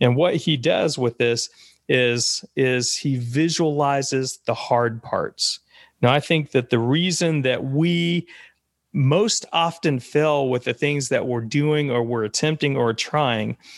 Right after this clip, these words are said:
is that we don't re-, either realize or plan for when things get <laughs> really, really tough. And when they get hard, most people,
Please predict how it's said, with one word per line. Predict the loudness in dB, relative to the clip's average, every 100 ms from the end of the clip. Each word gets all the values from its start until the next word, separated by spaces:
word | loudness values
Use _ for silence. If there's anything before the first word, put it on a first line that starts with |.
| -20 _
is | 2 2
that | 2 2
we | 2 0
don't | 2 0 0
re-, | -2 0
either | 0 2 2 0
realize | 2 2 2 0 0 -2 -2
or | 0 0
plan | -2 -8 0 0 2 -2 -4 -8 -12 -20
for | 0 2
when | 4 2
things | 2 2 2
get | 0 0
<laughs> |
really, | 0 -2 -2 2 2 2 0
really | 0 2 0 -2
tough. | -2 0 -2 -4 -18 -20 -20 _
And | 2 4
when | 4 4
they | 2
get | 2 0
hard, | 0 2 2 0 -4 -10 -20 _
most | 0 2 2 0
people, | -2 0 0 0 0